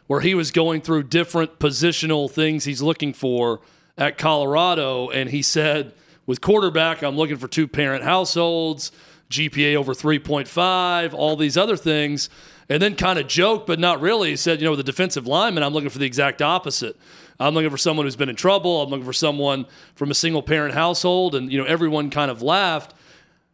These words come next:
Coach Prime can get away with saying those things. I know you know, and we know, th-, these are things coaches have said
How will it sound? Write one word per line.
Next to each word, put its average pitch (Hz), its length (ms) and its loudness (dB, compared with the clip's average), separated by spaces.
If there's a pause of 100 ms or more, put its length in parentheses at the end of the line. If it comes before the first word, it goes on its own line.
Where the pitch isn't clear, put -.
(200)
Coach 269 340 0
Prime 214 460 2
can 165 160 -2
get 185 160 4
away 170 220 2
with 139 160 -2
saying 196 360 2
those 135 240 0
things. 123 480 -2 (540)
I 185 80 0
know 240 120 2
you 202 280 0
know, 185 260 2
and 160 120 -2
we 220 120 4
know, 175 180 0
th-, 135 300 -16
these 240 240 0
are 214 60 0
things 180 260 -2
coaches 180 460 0
have 135 140 -2
said 139 520 0